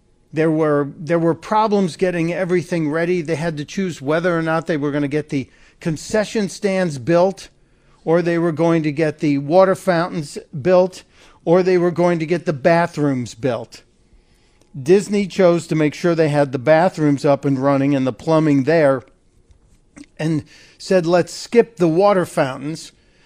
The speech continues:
because people will be able to buy a cold drink." And there are some who suspected Disney, and, and incorrectly,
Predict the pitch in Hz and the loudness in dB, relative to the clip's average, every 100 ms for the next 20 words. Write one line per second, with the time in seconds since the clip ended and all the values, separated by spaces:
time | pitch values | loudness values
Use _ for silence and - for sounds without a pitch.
0 | _ 175 160 185 - 214 175 196 180 170 | _ -6 -2 -4 0 -2 0 2 2 2
1 | 170 170 165 160 143 160 151 143 160 156 | 2 0 0 -2 0 2 0 2 2 2
2 | 127 160 151 107 - _ _ _ _ _ | 0 -2 -2 -4 -14 _ _ _ _ _
3 | _ _ _ - 175 165 156 - 185 165 | _ _ _ -4 -2 -2 -2 0 2 2
4 | 165 - 143 - 170 - 151 120 151 143 | -2 -4 -10 0 0 0 -4 -2 -2 -2
5 | 147 131 120 127 151 143 139 147 143 190 | -4 -6 -6 -10 -8 -6 -6 -8 -8 -2
6 | 175 - 135 143 143 - 117 113 | -2 -2 -2 0 0 -4 -10 -10